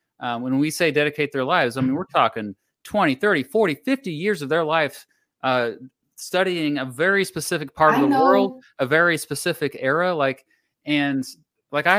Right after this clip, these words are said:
Speaker 1: have
Speaker 2: know
Speaker 1: friends
Speaker 2: of
Speaker 1: who do this.
Speaker 2: archaeologists that were at, like, digs while their partners were in labor. They weren't at the birth of
Speaker 1: Oh,
Speaker 2: their
Speaker 1: man.
Speaker 2: child because they were in the field.
Speaker 1: Yeah.
Speaker 2: And at that moment, there's a split decision of, like, continue my work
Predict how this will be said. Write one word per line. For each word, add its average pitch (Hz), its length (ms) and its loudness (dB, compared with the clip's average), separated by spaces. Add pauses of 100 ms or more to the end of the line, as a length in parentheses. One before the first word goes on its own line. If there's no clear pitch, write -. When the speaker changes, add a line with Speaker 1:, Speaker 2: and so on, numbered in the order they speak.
(120)
Speaker 1:
have 277 60 6
Speaker 2:
know 320 100 6
Speaker 1:
friends 294 140 6
Speaker 2:
of 269 80 0
Speaker 1:
who - 40 0
do - 0 -
this. 240 140 4
Speaker 2:
archaeologists 220 960 2
that 202 240 0
were 202 140 0
at, 190 220 -2
like, 175 280 0
digs - 580 0 (140)
while 185 340 2
their 175 280 0
partners 185 560 0
were 165 120 0
in 160 200 -4
labor. 151 600 -4
They 160 280 -4
weren't 165 400 0
at 165 220 0
the 151 60 -8
birth 151 380 -2
of 143 200 -2
Speaker 1:
Oh, - 40 -10
Speaker 2:
their 151 140 2
Speaker 1:
man. 135 100 0
Speaker 2:
child 156 540 2
because 160 420 -4
they 170 160 6
were 190 180 4
in 156 160 0
the 143 100 -2
field. 156 540 2 (800)
Speaker 1:
Yeah. 160 200 -2 (100)
Speaker 2:
And 185 320 4
at 196 180 4
that 185 280 4
moment, 170 420 2
there's 165 220 2
a - 40 -6
split 185 380 -2
decision 170 540 0
of, 160 220 -2
like, 151 420 0 (340)
continue 196 840 2
my 160 240 0
work 180 540 0